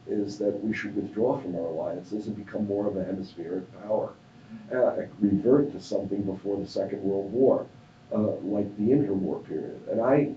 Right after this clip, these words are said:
I disagree fundamentally with that point of view. The United States has to remain engaged in the world, not just in the Western Hemisphere, but also supporting our democratic allies overseas in Europe and in Asia. So it, it is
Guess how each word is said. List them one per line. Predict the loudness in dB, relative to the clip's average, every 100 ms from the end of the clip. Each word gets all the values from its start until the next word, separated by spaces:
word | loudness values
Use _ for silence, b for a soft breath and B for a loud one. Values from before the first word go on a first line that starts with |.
| -12 -20 -12 0
I | 0
disagree | 2 0 -2 -4 -2 0 0
fundamentally | 0 0 2 2 0 0 -2 -4
with | -10 -4
that | -4 -4 -8
point | -14 -14
of | -18 -14
view. | -10 -10 -12 B B B
The | -2
United | 2 2 2
States | 0 -2 -2 -4
has | -4 -4 -4
to |
remain | -2 0 2 0
engaged | -2 -2 -2 -2 -6
in | -14
the | -10
world, | -6 -4 0
not | 0 0
just | -6 -8
in | -12
the | -10
Western | -8 -10 -14 -16
Hemisphere, | -16 -16 -14 -10 -10 B B B
but | 2
also | 4 4 2 -4
supporting | -6 -8 -2 -2 -2
our | -4
democratic | -4 -4 -6 -8 -8 -6 -2
allies | 0 0 -2 -6 -12 -16 -20 -10
overseas | -8 -8 -8 -2 -2 -2 -6
in | -14 -10 -4
Europe | -2 -2 -6
and | -10 -10
in | -8 -8
Asia. | -8 -14 -20 B B B
So | -4 0
it, | 2
it | 4 2
is | 0 -4